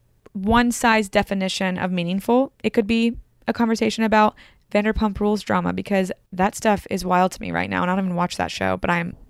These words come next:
eating it up. Or it could be a conversation about your deepest insecurities and something really vulnerable in that way with somebody. But one meaningful conversation, just one. It can be two minutes, it can be two hours.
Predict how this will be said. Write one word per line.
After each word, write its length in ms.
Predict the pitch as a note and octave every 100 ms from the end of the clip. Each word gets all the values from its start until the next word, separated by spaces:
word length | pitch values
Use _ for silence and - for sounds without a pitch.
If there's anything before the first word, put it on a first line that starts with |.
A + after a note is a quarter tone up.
| - _ -
eating 220 | F#3+ F#3+
it 120 | F3
up. 240 | D#3 - - - - - - - - _ _ -
Or 220 | B3 C#4
it 120 | C4
could 140 | B3+ A#3
be 300 | A#3 B3 -
a 80 | A3+
conversation 560 | G#3+ A#3 A#3 A#3 A3+ A3
about 160 | A3
your 100 | A3
deepest 320 | G3 G3+ G3 G3
insecurities 760 | F3+ F3+ F#3 F3+ F3 E3+ -
and 100 | F#3+
something 260 | F#3+ F#3+ F#3
really 220 | F#3+ F#3+
vulnerable 480 | F3+ F#3 F3+ F3 F3
in 80 | F3
that 180 | E3+ -
way 140 | F#2+
with 100 | F3+
somebody. 340 | - G3+ -
But 200 | F#3+ G#3
one 400 | G3 G3+ G#3+ A3+
meaningful 320 | A3 G#3 G3 G3+
conversation, 720 | G3 G3 F3 - - - G#3 - - - -
just 240 | E4+ -
one. 280 | A#3+ A3+ A#3 - -
It 100 | -
can 140 | D4+
be 140 | C4+ A#3+ - -
two 160 | - B3
minutes, 320 | C4 C4+ -
it 80 | A3
can 120 | A3
be 220 | A3+ A#3 - - - -
two 180 | A#3 G#3
hours. 480 | - - - -